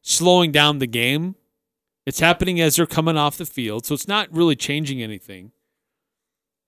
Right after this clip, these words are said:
Uh, Rob Manfred, in an interview with The Athletic, uh, earlier this week, said, "We've had no ejections.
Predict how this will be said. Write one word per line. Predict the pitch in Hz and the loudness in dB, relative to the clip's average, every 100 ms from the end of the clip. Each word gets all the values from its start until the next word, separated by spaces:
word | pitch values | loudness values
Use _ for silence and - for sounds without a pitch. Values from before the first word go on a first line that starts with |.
| _ 139 | _ -2
Uh, | 139 | 4
Rob | 143 160 147 | 8 8 8
Manfred, | 143 190 - 120 127 - | 4 2 0 -2 -2 -4
in | 135 131 | -4 -2
an | 139 | 0
interview | 165 147 151 | 0 0 0
with | 135 | 0
The | 131 | -2
Athletic, | - 156 160 - - _ _ _ | 2 2 2 0 -12 _ _ _
uh, | 131 123 | -6 -4
earlier | 139 156 147 | -2 0 0
this | 120 - | -2 0
week, | 175 - | 0 0
said, | - 143 127 - _ _ _ - | 2 2 0 -6 _ _ _ -6
"We've | 139 | 2
had | 143 131 | 2 4
no | 131 190 | 4 4
ejections. | 240 196 185 - 226 269 - | 4 4 2 2 0 0 -6